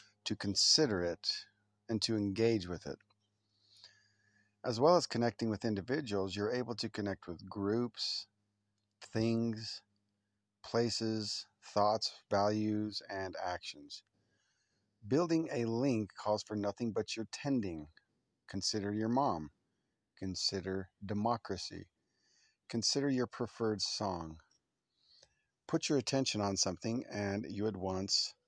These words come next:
associate with it. Do you recall how you first found out about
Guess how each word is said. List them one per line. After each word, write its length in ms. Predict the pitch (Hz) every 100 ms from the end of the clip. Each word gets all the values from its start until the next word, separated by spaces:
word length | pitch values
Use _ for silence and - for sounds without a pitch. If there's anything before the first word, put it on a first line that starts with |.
| -
associate 680 | - - 160 151 104 95 82
with 220 | 87 -
it. 160 | - - _ _ _ _ _ - - - _ _ - - _ - - _ _ _ _
Do 80 | -
you 100 | 143
recall 360 | 160 147 127 127
how 60 |
you 160 | 127 110 -
first 460 | 113 113 - - - _ _ _
found 260 | 110 104 98
out 240 | 95 101
about 400 | 104 98 95 90